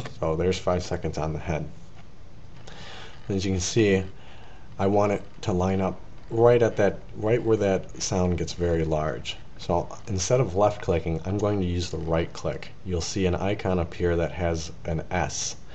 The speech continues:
Um, that means slow. Left clicking gives you an F, which is fast. Slow will scroll the music by, by thousandths of a second as opposed to tenths of a second using the left mouse button.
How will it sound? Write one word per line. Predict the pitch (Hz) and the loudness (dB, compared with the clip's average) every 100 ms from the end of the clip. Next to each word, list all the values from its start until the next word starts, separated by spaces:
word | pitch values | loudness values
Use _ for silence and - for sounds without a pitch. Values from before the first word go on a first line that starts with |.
| - - - - | -10 -12 -12 0
Um, | 85 78 76 76 73 | 2 2 2 -2 -4
that | - 82 | -2 0
means | 85 82 | 0 -2
slow. | - - 90 87 107 117 - - | -2 0 2 2 2 0 -6 -2
Left | 87 95 - | 2 2 2
clicking | 95 90 90 87 | 2 2 2 2
gives | 87 82 | 2 2
you | 85 82 | 0 0
an | 80 | 0
F, | 92 98 - | 0 0 0
which | 90 - | -2 -2
is | 82 | -6
fast. | - 90 76 - - - - | 0 2 2 -2 -10 -10 -12
Slow | - - 95 92 107 123 | -10 -4 2 6 6 6
will | 110 90 | 6 4
scroll | 87 - - 98 | 2 -4 2 4
the | 101 | 4
music | 110 98 98 - | 2 2 -2 -2
by, | 85 82 80 82 - - - | 2 4 4 0 -6 -10 -4
by | 78 | -4
thousandths | - 85 85 82 80 - | 0 2 4 2 -2 -4
of | - | -4
a | |
second | - - 87 82 73 - | -4 0 0 0 -4 -4
as | 82 | -6
opposed | 80 85 78 - | -2 0 0 -2
to | - 78 - | -4 -4 -2
tenths | - 107 92 | 0 0 0
of | 80 | -2
a | 80 | -2
second | - 80 78 - - - - - | 0 -2 -2 -6 -10 -10 -10 -2
using | 85 80 80 78 | 0 2 2 2
the | 78 | 0
left | 80 82 82 | 2 2 0
mouse | 85 76 69 | -2 -4 -4
button. | - - 80 | -4 -4 -4